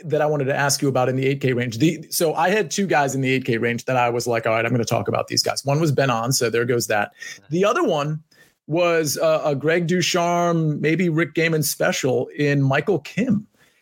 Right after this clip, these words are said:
And I don't know if I'm chasing yesterday with Michael Kim, or if this is, like, a sign of, of stability with him in terms of, hey, he's, he's, his weighted tee to green numbers are pretty good, but the finishing positions are, are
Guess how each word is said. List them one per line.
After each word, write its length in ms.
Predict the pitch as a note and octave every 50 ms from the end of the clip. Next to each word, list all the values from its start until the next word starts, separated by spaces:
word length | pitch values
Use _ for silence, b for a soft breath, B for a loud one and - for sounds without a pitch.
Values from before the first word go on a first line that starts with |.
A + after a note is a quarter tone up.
| B -
And 80 | D#3+ E3
I 100 | E3 G3
don't 360 | G#3 B3 C4 C#4 A#3+ G3 F3
know 360 | F3+ F#3+ G#3 A3 G#3+ F#3 F3
if 140 | F3 D#3+ C#3
I'm 200 | E3 D#3+ D#3+ D#3
chasing 960 | C#3 - - - F#3 F#3+ G3+ - - G3 G3+ G3 F#3+ F#3+ F#3+ F#3+ F#3 E3 C#3 b b b b b b b
yesterday 640 | - C#3+ D3 D#3+ D#3 - - - F3 D3+ C#3 C3+ C3+
with 200 | B2+ C3+ C3 -
Michael 280 | C3+ C3+ C#3 C3+ C3+ C3+
Kim, 320 | C3+ - D#3 D3+ C#3 C3
or 140 | C3 C3 C3
if 120 | B2 B2+
this 180 | - D#3+ D#3 -
is, 160 | F#3 E3 C#3+
like, 180 | E3+ D#3+ D3 D3+
a 140 | E3 D#3 C#3+
sign 400 | - - E3 D#3 D#3 D#3 D#3 D3+
of, 200 | D3+ D3 C3 -
of 220 | - D3 C#3 C3+
stability 600 | - - - - D3 - C3 B2+ C#3+ F3+ F3+ C#3 C3+
with 180 | B2 B2+ B2
him 240 | - C3 B2+ B2 B2+
in 60 | B2
terms 300 | B2 - C#3+ C3+ C3+ A2+
of, 200 | C#3 C#3 C3+ A#2+ - B B B B B
hey, 160 | B E3+ G3 E3
he's, 280 | C3+ E3+ G#3 E3+ - _ -
he's, 280 | - C#3 G#3+ A3+ G3+ - - C#3+
his 140 | G3+ A#3 F#3+
weighted 220 | A3 A3+ A3 F3+
tee 100 | - G#3+
to 60 | F3+
green 240 | D#3+ - D3 E3 F#3
numbers 260 | G3+ G#3+ A3+ A3+ G#3
are 80 | D3+ C3+
pretty 300 | C3+ - - E3 F#3+ A3
good, 500 | E3 A#2 G#2 C3+ C3 C#3 F3 A3 A#3 B3+ b b b b b b
but 220 | - F#3+ F#3+ -
the 80 | D#3 D#3+
finishing 580 | - - - - C4+ E4+ D#4+ - - A3+ F#3
positions 460 | C3+ D3 C#3 C3+ D3 C3+ - D3+ C#3 C#3
are, 160 | C3+ C3 - -
are 240 | D#3 C#3+ C#3 C#3+